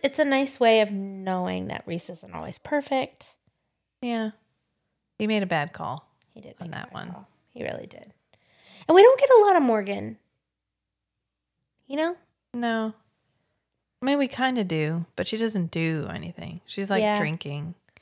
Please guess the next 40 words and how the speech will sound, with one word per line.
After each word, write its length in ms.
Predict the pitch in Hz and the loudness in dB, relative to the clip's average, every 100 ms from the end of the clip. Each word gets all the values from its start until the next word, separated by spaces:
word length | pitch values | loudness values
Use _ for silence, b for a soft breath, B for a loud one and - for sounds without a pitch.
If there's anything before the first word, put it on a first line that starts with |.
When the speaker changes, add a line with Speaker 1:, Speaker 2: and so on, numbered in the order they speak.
| b b b | b b b
Speaker 2:
There's 180 | 208 | -4
the 100 | 208 | -2
funny 260 | 196 190 185 | 0 0 0
scene 240 | 180 180 | -2 -4
where 100 | 170 | -4
she 140 | 160 160 | -6 -8
gives 260 | 160 160 - | -6 -6 -6
her 100 | 156 | -8
the 140 | 156 | -8
entire 380 | 151 160 147 147 | -10 -10 -10 -10
bottle 320 | 160 160 160 | -8 -10 -10
of 140 | 175 - | -12 -12
wine, 280 | - 165 180 | -12 -12 -12
and 100 | 185 | -14
she's 200 | 185 180 | -14 -12
like, 180 | 175 - | -14 -14
"It's 160 | - | -16
okay 240 | 214 - 196 | -14 -10 -10
if 100 | 190 | -10
you 80 | |
drink 240 | 185 185 180 | -10 -10 -12
it 80 | 180 | -14
directly 360 | - 175 - | -10 -12 -12
from 160 | 180 180 | -14 -12
the 80 | 175 | -10
bottle." 320 | 170 147 160 | -10 -10 -4
Speaker 1:
Yeah, 320 | 240 220 208 | 2 4 2
she 240 | - - 220 | -4 -4 -2
is 220 | 196 - | -2 -8
funny. 440 | 208 180 180 196 - B B B B | -10 -10 -10 -14 -20 B B B B
Um, 480 | 262 254 226 208 214 _ _ _ _ _ _ _ _ - | 6 6 4 0 -4 _ _ _ _ _ _ _ _ -4
Speaker 2:
And 120 | 196 | 0
then 120 | 185 | 0
she 260 | 180 196 185 | -2 -4 -4
sleeps 380 | - 214 - 180 | -2 -4 -2 -4
with 80 | |
Hellion, 600 | 156 165 165 156 143 170 - _ _ _ _ _ | -4 -4 -4 -4 -6 -8 -10 _ _ _ _ _
which 300 | 190 170 - | -6 -6 -4
that's 260 | 165 156 - | -6 -6 -8
when 360 | 156 147 160 | -6 -6 -8